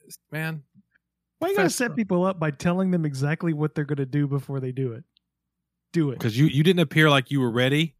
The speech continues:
Speaker 1: Just, you just were on
Speaker 2: I
Speaker 1: your
Speaker 2: have
Speaker 1: phone.
Speaker 2: ears.
Speaker 1: You do have 'em on, but I, sometimes you, that don't help either. So I was just
Speaker 2: Crusader Kings three
Speaker 1: Yes, that one.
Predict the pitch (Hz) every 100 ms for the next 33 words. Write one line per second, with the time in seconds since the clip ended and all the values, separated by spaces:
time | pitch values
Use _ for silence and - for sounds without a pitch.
0 | _ - 110 - _ - 117 113 110 113
1 | 110 104 95 - 95 87 202 143 110 -
2 | - _ _ _ _ _ _ - 123 143
3 | 139 127 117 107 95 95 104 104 - 127
4 | 139 127 107 107 117 113 104 107 95 92
5 | 85 85 _ - - - 202 214 175 240
6 | 247 240 - 226 190 - - 208 214 180
7 | 117 - _ 123 127 110 - 131 127 113
8 | 107 85